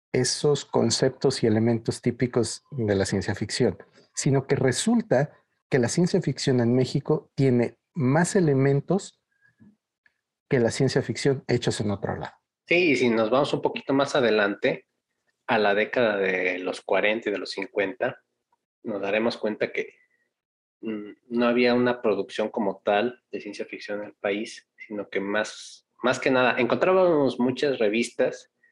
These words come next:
Speaker 2: muchas antologías, pero la mayoría eran traducciones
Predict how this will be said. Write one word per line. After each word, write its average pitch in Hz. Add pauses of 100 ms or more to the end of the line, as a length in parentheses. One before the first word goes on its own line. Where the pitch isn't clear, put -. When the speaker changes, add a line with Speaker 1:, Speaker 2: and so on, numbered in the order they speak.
(180)
Speaker 2:
muchas 123
antologías, 110
pero 98
la 98
mayoría 101
eran 117
traducciones 110